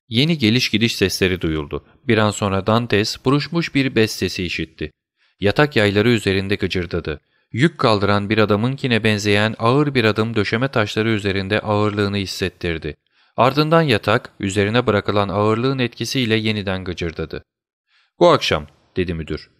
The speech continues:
"bir ayin düzenlenecek mi?" diye sordu subaylardan biri. "Mümkün değil," diye karşılık verdi müdür. "Şatonun rahibi dün benden Hires'e bir haftalık küçük bir yolculuk yapmak için izin istedi.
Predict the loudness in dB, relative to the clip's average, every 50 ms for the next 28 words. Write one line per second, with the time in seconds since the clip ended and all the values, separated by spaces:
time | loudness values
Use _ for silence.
0 | _ 0 2 4 4 4 4 2 0 -2 -2 0 0 0 2 2 0 0 2 2
1 | 2 0 0 -8 -10 -10 -10 _ _ _ -6 -2 -2 -2 -2 -2 -2 -2 -2 -2
2 | -6 -8 -8 -6 -2 -2 -2 -2 -2 -2 -4 -4 -4 -6 -8 -8 -10 -12 -12 -14
3 | -18 _ _ _ _ _ _ _ _ 0 2 2 2 4 4 2 4 4 4 2
4 | 2 0 -4 -10 _ _ -4 2 2 2 2 2 0 0 0 0 -2 -6 -6 -4
5 | -2 -2 -2 -2 -2 -4 -8 -8 -6 -8 -10 -10 -10 -18 _ _ _ _ _ _
6 | _ _ -4 0 0 2 4 4 4 4 2 4 4 4 4 4 2 2 2 2
7 | 0 2 0 0 2 2 2 2 2 2 0 0 0 -2 -8 0 4 4 6 6
8 | 4 4 4 2 2 4 2 2 2 2 2 2 0 2 2 0 -2 -6 -4 -2
9 | -2 -2 0 2 4 6 6 6 6 6 4 2 4 4 0 0 2 0 -4 -4
10 | -4 -4 -2 0 0 0 0 0 0 0 0 0 -2 -2 -2 -2 -8